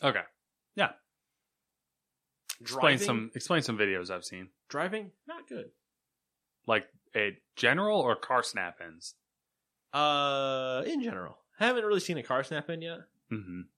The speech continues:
Speaker 2: that I've noticed. Uh, but not a, not a, not a big fan of the, the, the driving.
Speaker 1: I can
Speaker 2: I'm
Speaker 1: see
Speaker 2: a,
Speaker 1: that.
Speaker 2: I'm a big fan of use it to get to a fast travel point and then just fast travel around the map from there on.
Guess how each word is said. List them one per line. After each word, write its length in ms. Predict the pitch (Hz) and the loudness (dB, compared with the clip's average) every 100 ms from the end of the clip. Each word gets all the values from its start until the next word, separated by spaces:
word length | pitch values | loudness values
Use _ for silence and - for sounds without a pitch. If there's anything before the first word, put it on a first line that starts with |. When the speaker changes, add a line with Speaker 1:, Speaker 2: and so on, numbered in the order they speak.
| _ - | _ -6
Speaker 2:
that 100 | 110 | -4
I've 100 | 104 | -2
noticed. 400 | 104 117 - _ _ _ _ _ _ _ _ _ 90 | -4 -4 -8 _ _ _ _ _ _ _ _ _ -18
Uh, 680 | 90 - - - - - - _ | -14 -14 -14 -16 -18 -20 -20 _
but 100 | 165 | -8
not 160 | 262 370 | -6 -6
a, 60 | 349 | -4
not 160 | 349 | -6
a, 40 | 339 - | -8 -8
not 220 | 339 339 | -8 -6
a 20 | |
big 140 | 349 311 | -8 -8
fan 200 | - 277 | -6 -6
of 40 | |
the, 80 | 285 | -6
the, 160 | - 208 | -6 -8
the 140 | 202 | -8
driving. 380 | 185 175 110 76 _ _ _ _ _ _ _ _ _ _ _ _ _ _ _ | -4 -2 -2 -6 _ _ _ _ _ _ _ _ _ _ _ _ _ _ _
Speaker 1:
I 40 | 208 | 0
can 80 | 208 | 4
Speaker 2:
I'm 80 | |
Speaker 1:
see 60 | 175 | 6
Speaker 2:
a, 20 | |
Speaker 1:
that. 160 | 208 202 | 8 6
Speaker 2:
I'm 80 | 180 | 6
a 40 | |
big 180 | 165 170 | 2 -2
fan 300 | - 170 160 | 0 -2 0
of 140 | 143 131 | -2 -2
use 200 | 147 165 | -4 -6
it 100 | 165 | -6
to 80 | 147 | -6
get 160 | 151 | -6
to 100 | - | -4
a 40 | 131 | -4
fast 260 | 175 180 | -2 -4
travel 220 | - 208 208 | -2 -4 -4
point 320 | - 226 220 | -6 -8 -6
and 120 | 139 | -6
then 360 | 135 127 123 120 - _ _ _ | -6 -6 -10 -14 -16 _ _ _
just 200 | - 117 | -10 -6
fast 200 | - 123 | -2 -2
travel 200 | - 127 | -2 -4
around 140 | 131 135 | -4 -6
the 60 | |
map 220 | 151 180 - | -6 -8 -10
from 180 | 113 | -10
there 160 | 95 92 | -6 -4
on. 160 | - | -6